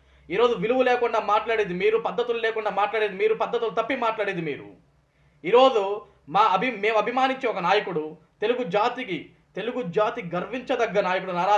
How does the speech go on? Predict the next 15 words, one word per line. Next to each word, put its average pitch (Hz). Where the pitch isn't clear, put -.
చంద్రబాబు 190
నాయుడు 175
గారిని 180
మీరు 156
విమర్శించి, 214
కించపరిచి 208
మాట్లాడితే 208
రెచ్చిపోతాం 262
సార్, 262
పద్ధతులు 247
తప్పి 254
మాట్లాడతాం 254
సార్. 220
మేము 233
పద్ధతులు 247